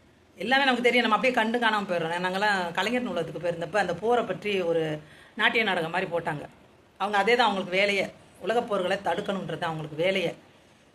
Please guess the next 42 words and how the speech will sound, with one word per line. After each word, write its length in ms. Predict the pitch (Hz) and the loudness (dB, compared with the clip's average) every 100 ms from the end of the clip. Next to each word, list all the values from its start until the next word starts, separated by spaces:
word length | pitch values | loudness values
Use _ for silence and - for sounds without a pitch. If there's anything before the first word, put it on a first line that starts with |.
| _ | _
அதை 160 | 202 214 | -2 0
வச்சு 160 | 214 | -2
போட்டாங்க. 320 | 247 240 240 | 2 2 2
எத்தனை 300 | 202 202 240 | 2 0 2
பேர் 100 | 240 | 2
அந்த 200 | 220 214 | 2 2
நேரம் 240 | 233 254 254 | 4 4 4
மனசு 240 | 220 247 | 0 -2
தொட்டிருக்கும், 320 | 202 180 185 | -6 -6 -2
அதுக்கப்புறம் 360 | 233 208 208 220 | -2 -2 -2 0
மறந்து 320 | 175 196 220 | 0 0 -2
கடந்து 300 | 196 160 196 | -2 -2 -4
போயிடுவோம். 320 | 160 156 143 - - - _ - - | -4 -4 -6 -14 -20 -20 _ -20 -12
அந்த 140 | 190 190 | -8 0
போர்களால 500 | 240 233 214 220 202 | 2 4 4 4 4
பாதிக்கப்பட்டு 560 | 196 208 202 196 202 | 2 2 -2 -4 -2
அந்த 120 | 208 | -2
கதறி 260 | 190 185 208 | -2 -2 0
கிடக்கிற 320 | 196 185 180 | -2 -2 -4
ஜனங்களை 340 | 165 170 180 175 | -4 -6 -6 -6
பத்தி 260 | 175 185 | -4 -4
என்னைக்காவது 260 | 170 175 180 | -4 -2 -4
நம்ம 140 | 165 | -4
யோசிக்கிறோமா? 600 | 165 190 151 156 147 156 151 - - - _ | -6 -8 -8 -8 -8 -12 -14 -18 -20 -20 _
யோசிக்கிறது 380 | 208 208 160 147 | -16 -10 -8 -8
இல்லைல்ல. 200 | 143 143 | -10 -6
அதனால 380 | 170 190 233 240 | -2 -2 0 0
நமக்கு 220 | 247 214 | 0 0
இதெல்லாம் 220 | 190 196 | -2 0
வந்து 320 | 190 185 277 - - - - | -2 -2 -4 -6 -20 -20 -18
ரொம்ப 160 | 240 208 | -8 -4
கேஷுவலா 460 | 202 196 196 180 | -2 -2 -2 -4
தெரியும். 260 | 175 156 214 | -2 -2 0
ஏன்னா 20 | |
நம்ம 220 | 233 226 | 2 2
பாதுகாப்பா 420 | 262 254 233 202 160 | 4 4 4 0 -2
இருக்கோம், 220 | 151 - - - - - _ _ _ | -6 -12 -20 -18 -18 -18 _ _ _
நம்ம 240 | 202 226 254 | -6 0 2
அங்க 320 | 240 226 214 | 2 2 2
எல்லையில 220 | 214 233 | 4 2
போய் 120 | 202 | 0
உட்காரல, 360 | 190 190 165 156 | -2 -2 -2 -4